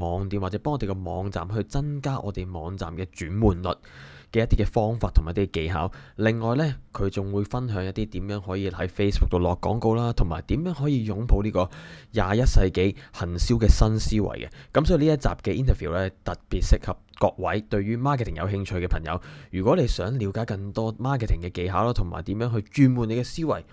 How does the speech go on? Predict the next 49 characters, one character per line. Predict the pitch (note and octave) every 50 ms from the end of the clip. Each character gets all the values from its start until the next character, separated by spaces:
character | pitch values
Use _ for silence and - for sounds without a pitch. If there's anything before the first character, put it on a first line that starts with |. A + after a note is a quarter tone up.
| - - - - - -
去 | A2+ A2
成 | G#2 A2+ G#2 G2
為 | F#2 F#2 G2
呢 | A#2+
個 | B2 A#2+ G#2+ G#2+
現 | G2 G2+ G#2 A2
今 | C#3 D#3 E3 C#3+
世 | - A#2 G#2+
代 | G2 F#2+ F#2+ G2
需 | - - C#3+ C#3+ C#3+
要 | B2 G#2+
嘅 | G2+ G2 - F2+ F2+ F2 F2+ F2
marketer | F2 F#2 G2 A2 A#2 B2 G2+ F2 - - D#2 D#2 D#2 D#2 F2
或 | F2+ F2+ F2 - -
者 | - F2 E2+ E2+ G2
行 | G2 A2 D#2 C#2+
銷 | - - G#2+ G#2 G#2+
人 | F#2 - D#2+
啦， | G2 F#2 F2 E2+ - - - - - - - - - -
噉 | - A2
你 | B2+ A#2
就 | - F#2 F#2
需 | - - G2+ G#2+
要 | G2 F#2
聽 | F2+ - - G2 G2
下 | F#2+ F2+ F2
呢 | G2
一 | G2 G2
集 | - - E2 - -
嘅 | D#2+ E2+ F2+
interview | F#2 E2 - - C#2
啦。 | C2+ - - - - - - -
透 | - A#2 G#2+
過 | B2+ B2
呢 | C3+
一 | D#3+ E3+
集 | D3 B2
呢， | F#2+ - B2 A#2+ - -
你 | F#2+ G2+
可 | G#2 A2
以 | A#2
了 | G2+ G2+ F#2+
解 | G#2+ G2+
到 | G2+ G2+
三 | - - A2+ A2 A2 G2+
樣 | F2
嘢。 | E2 D#2 C#2 - - -
到 | - A2+ A#2 A2+
底 | G#2+ G#2+ A#2